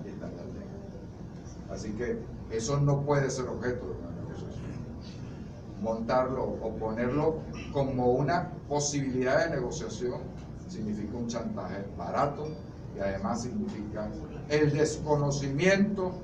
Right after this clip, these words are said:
al derecho de los venezolanos de elegir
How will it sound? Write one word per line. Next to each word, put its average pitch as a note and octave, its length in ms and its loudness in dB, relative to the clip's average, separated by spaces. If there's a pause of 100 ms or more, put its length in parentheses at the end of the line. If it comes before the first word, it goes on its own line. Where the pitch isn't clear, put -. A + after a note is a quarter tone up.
(520)
al A2 180 0
derecho B2 360 2
de B2+ 80 0
los B2 120 0
venezolanos G#2 680 -4
de - 80 -2
elegir F#3 420 -4